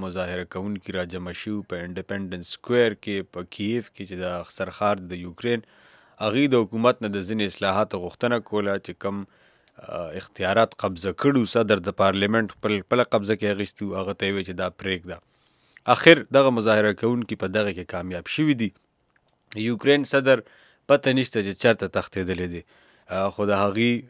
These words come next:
آه، چې کوم بارډر، آه، س-، ګارډز دي، هغې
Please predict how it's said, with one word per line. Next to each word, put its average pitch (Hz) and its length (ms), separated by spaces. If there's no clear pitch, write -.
آه، 98 320
چې 110 60
کوم 104 140
بارډر، 110 320
آه، 95 720
س-، - 100
ګارډز 107 400
دي، 101 100
هغې 95 260